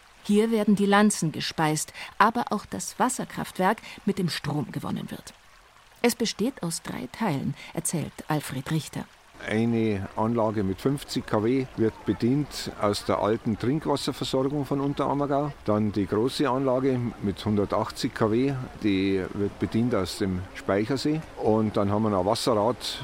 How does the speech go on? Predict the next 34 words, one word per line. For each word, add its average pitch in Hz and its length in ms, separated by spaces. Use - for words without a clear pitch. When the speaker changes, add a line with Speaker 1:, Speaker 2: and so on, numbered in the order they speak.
Speaker 2:
das 95 220
so 92 240
acht - 260
K 98 160
W 104 140
macht, 98 320
das - 260
aus - 240
der 90 100
Schleifmüllleine 95 1160
das - 160
Wasser 90 300
kommt, 104 260
an 101 140
einer 113 200
Stelle, 117 380
wo 110 100
immer 123 240
schon 95 140
ein 90 60
Wasserrad 87 440
gelaufen 82 380
ist. - 240
Speaker 1:
Der 214 100
Strom 233 640
wird 226 180
für 196 100
die 196 120
Lanzen 190 560
und 202 280
Schneepropeller, 170 960
die 160 120
Energie 170 420
benötigen, 151 580